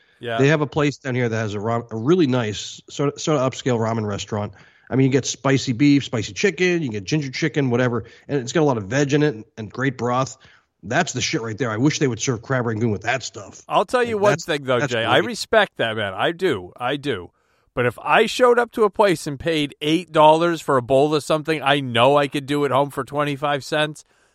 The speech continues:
Speaker 1: that's a
Speaker 2: Dude,
Speaker 1: fucking tough ass.
Speaker 2: it's not like, it's not like ramen, like, you know, <laughs> it's not like packaged ramen.
Speaker 1: <laughs> I bet
Speaker 2: And this
Speaker 1: it
Speaker 2: is,
Speaker 1: fucking is.
Speaker 2: this,
Speaker 1: These
Speaker 2: this
Speaker 1: people
Speaker 2: takes
Speaker 1: try
Speaker 2: good
Speaker 1: to
Speaker 2: fucking
Speaker 1: save
Speaker 2: care.
Speaker 1: money.
Speaker 2: Nah, the, the noodles, and it's, and it's run by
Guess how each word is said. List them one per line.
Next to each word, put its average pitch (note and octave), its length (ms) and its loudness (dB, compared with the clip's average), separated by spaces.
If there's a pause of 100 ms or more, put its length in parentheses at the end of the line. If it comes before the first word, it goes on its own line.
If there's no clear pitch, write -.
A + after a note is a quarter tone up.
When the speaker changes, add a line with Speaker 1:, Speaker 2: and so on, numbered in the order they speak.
(140)
Speaker 1:
that's E3 260 6
a D3+ 80 6
Speaker 2:
Dude, D#3 220 2
Speaker 1:
fucking B2+ 320 -4
tough C#3+ 340 0
ass. A#2+ 160 0
Speaker 2:
it's G#2 80 0
not G3+ 120 4
like, D3 280 0
it's E3+ 160 -8
not G3 80 2
like C3+ 180 0
ramen, B2+ 500 -4
like, G2+ 220 -12 (280)
you D3 100 -8
know, G2 240 -12 (220)
<laughs> - 180 -20
it's B2 400 -2
not G3+ 80 4
like C#3+ 160 0
packaged D3 420 -2
ramen. A#2 440 -8 (140)
Speaker 1:
<laughs> - 120 -4
I C4+ 140 8
bet B3 220 4
Speaker 2:
And B3+ 80 4
this A3+ 100 4
Speaker 1:
it - 20 -4
Speaker 2:
is, A#2 80 -4
Speaker 1:
fucking A#3 380 0
is. A3+ 240 0
Speaker 2:
this, G#3 100 0
Speaker 1:
These G#3 100 -6
Speaker 2:
this E3+ 140 0
Speaker 1:
people G3 140 -2
Speaker 2:
takes F#3+ 140 -4
Speaker 1:
try - 160 0
Speaker 2:
good G#3 80 -2
Speaker 1:
to E3+ 40 -2
Speaker 2:
fucking C#3 200 -4
Speaker 1:
save F3+ 100 -6
Speaker 2:
care. C3 180 -4
Speaker 1:
money. A#2 300 -8 (680)
Speaker 2:
Nah, C3+ 160 -2
the, B2+ 260 -6
the D3 120 -4
noodles, F3 420 0
and D3+ 240 -4
it's, D3 140 -8
and D#3 200 -4
it's D3+ 200 -6
run E3 200 0
by C3 420 -2